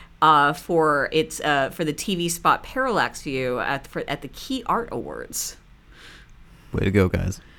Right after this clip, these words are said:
Speaker 1: Yeah. They're, they're really real winners. Uh, oh, it's, it, it's won some, it got nominated for Saturn Awards, which is
Speaker 2: Mm-hmm.
Speaker 1: a big deal. It also got no-, it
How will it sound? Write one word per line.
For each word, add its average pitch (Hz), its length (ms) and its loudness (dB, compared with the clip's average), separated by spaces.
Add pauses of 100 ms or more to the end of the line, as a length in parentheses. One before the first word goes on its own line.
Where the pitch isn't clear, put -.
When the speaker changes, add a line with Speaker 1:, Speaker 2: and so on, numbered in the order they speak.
(220)
Speaker 1:
Yeah. 160 240 -2 (240)
They're, 175 200 4
they're 185 140 4
really 226 300 2 (140)
real 202 220 0
winners. 156 380 -2
Uh, 165 260 2
oh, - 60 0
it's, 190 160 0
it, 196 160 0
it's - 220 0
won 294 160 4
some, 170 160 0 (100)
it 202 140 4
got 262 180 4
nominated 226 300 4
for 156 80 -2
Saturn 180 500 2
Awards, 101 640 -6 (300)
which 135 260 -4
is 156 140 -2
Speaker 2:
Mm-hmm. 196 60 -2
Speaker 1:
a - 20 -4
big 127 220 -6
deal. 95 120 -4
It 240 80 2
also 269 240 4
got 196 160 6
no-, 160 80 -4
it - 60 -18